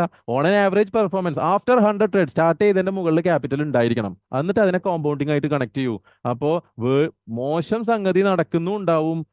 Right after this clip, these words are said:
നിങ്ങൾ ക്യാപിറ്റൽ ഇങ്ങനെ ഡബിൾ ആയിക്കൊണ്ടിരിക്കുന്നുണ്ടാവും. അങ്ങനത്തെ ഒരു സിസ്റ്റം ഇല്ലാതെ വി-, ഒരാളും സ്റ്റോക്ക് മാർക്കറ്റിൽ നിന്ന് വെൽത്ത് ഉണ്ടാക്കിയിട്ടില്ല,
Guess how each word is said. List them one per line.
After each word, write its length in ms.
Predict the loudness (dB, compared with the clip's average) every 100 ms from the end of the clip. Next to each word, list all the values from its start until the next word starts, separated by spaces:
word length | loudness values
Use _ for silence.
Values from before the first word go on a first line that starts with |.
| -10
നിങ്ങൾ 200 | -2 0
ക്യാപിറ്റൽ 480 | 2 0 0 -2 -2
ഇങ്ങനെ 180 | 0 0
ഡബിൾ 260 | 0 2
ആയിക്കൊണ്ടിരിക്കുന്നുണ്ടാവും. 840 | 0 0 -6 -4 -4 -4 -4 -4 -4
അങ്ങനത്തെ 640 | -6 -4 -4 -2 -4 -4
ഒരു 160 | -6 -6
സിസ്റ്റം 500 | -8 -8 -8 -4 -2
ഇല്ലാതെ 480 | 0 2 2 2 0 _ _ -8
വി-, 140 | -8
ഒരാളും 480 | -4 -4 -2 -2 -4
സ്റ്റോക്ക് 280 | -4 -8 -6
മാർക്കറ്റിൽ 320 | -4 -2 -4
നിന്ന് 140 | -4 -4
വെൽത്ത് 380 | -2 -2 -2
ഉണ്ടാക്കിയിട്ടില്ല, 800 | -4 0 0 0 -2 0 0 -2